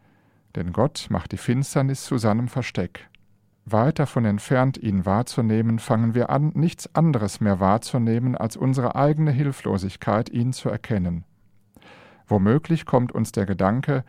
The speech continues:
dass das Betrachten etwas völlig Aussichtsloses und Unmögliches sei.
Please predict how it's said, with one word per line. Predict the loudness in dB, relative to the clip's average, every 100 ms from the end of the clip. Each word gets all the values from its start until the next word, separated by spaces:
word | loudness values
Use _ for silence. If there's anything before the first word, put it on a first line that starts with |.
| -14 -8
dass | -8 -4
das | -6
Betrachten | -4 -2 0 -2 -2 -4
etwas | -2 -2 -2
völlig | 0 0 0 -2 0
Aussichtsloses | 2 2 -2 -8 -4 0 0 -2 -4
und | -6
Unmögliches | -4 -2 0 0 -2 -8 -8 -8
sei. | -6 -6 -10